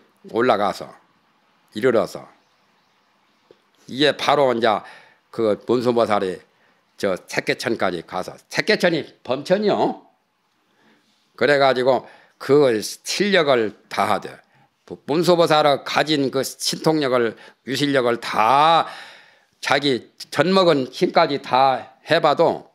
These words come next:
그 여자가 출정이 안 돼. 문수보살도 거-, 거기에는 왜 그렇게 신통력이 없는지.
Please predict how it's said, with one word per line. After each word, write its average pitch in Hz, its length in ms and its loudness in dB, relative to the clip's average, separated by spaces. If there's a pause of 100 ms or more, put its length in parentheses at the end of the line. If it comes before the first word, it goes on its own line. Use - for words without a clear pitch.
(880)
그 - 260 0
여자가 156 600 2 (560)
출정이 170 460 0
안 123 240 0
돼. 127 120 4 (1080)
문수보살도 127 760 -2 (260)
거-, - 120 -20
거기에는 120 560 -2
왜 107 100 -4
그렇게 104 400 -4 (2250)
신통력이 117 760 -4 (320)
없는지. 107 760 -4